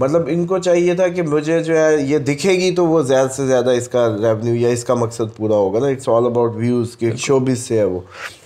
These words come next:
Speaker 1: और नवाज शरीफ साहब अपनी, मतलब, उससे थे जो उनके मामला थे, तो वो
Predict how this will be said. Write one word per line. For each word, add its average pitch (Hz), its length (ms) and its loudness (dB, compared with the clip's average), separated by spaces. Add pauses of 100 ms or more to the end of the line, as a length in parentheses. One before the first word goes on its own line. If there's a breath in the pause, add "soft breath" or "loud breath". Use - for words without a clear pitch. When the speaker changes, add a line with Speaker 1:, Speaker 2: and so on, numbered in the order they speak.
(120 loud breath)
Speaker 1:
और 117 100 2
नवाज 131 260 4
शरीफ 143 180 -4
साहब 123 220 0
अपनी, 117 280 -2
मतलब, 127 360 -2
उससे 120 300 -4
थे 110 220 0
जो 101 220 -2
उनके 104 260 -4
मामला 107 440 0
थे, - 180 -10 (420 soft breath)
तो 110 80 -4
वो 113 180 2